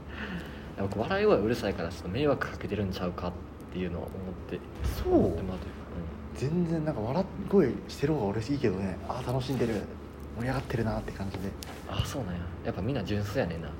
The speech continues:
Speaker 1: 人が笑ってるから、<laughs> 笑わんみたいな性格のやつはおらんねんな。
Speaker 2: いや、うん。え、逆に不安になんねん、一緒に見ててさ。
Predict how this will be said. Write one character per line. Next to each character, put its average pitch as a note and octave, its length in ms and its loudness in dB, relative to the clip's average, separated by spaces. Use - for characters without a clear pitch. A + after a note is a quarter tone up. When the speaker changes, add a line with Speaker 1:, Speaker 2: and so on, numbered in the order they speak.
Speaker 1:
人 - 180 4
が C3 80 6
笑 B2+ 220 8
っ - 40 -
て B2+ 60 6
る B2 80 6
か A#2 100 8
ら、 F#2+ 120 8
<laughs> - 160 6
笑 C3+ 260 12
わ B2+ 140 10
ん D3+ 60 8
み A#2+ 80 4
た G#2+ 120 8
い G2+ 60 6
な F#2+ 140 2
性 A#2+ 180 6
格 A#2 200 4
の B2 100 10
や C3+ 80 10
つ - 140 0
は F#2 100 8
お A2 100 12
ら A2+ 120 10
ん A2 60 4
ね F#2 80 2
ん - 80 -4
な。 - 80 -4
Speaker 2:
い G2 40 4
や、 F#2+ 200 2
う G2+ 40 0
ん。 G#2+ 340 2
え、 C#3+ 60 2
逆 C#3 300 4
に A3 80 8
不 F3+ 180 6
安 B3+ 120 8
に A#3 80 6
な A3 100 8
ん B2+ 80 6
ね F2+ 80 2
ん、 - 20 0
一 G2 60 0
緒 - 120 4
に A#2+ 80 6
見 A#2+ 80 4
て A2 100 4
て - 80 -2
さ。 F2+ 240 0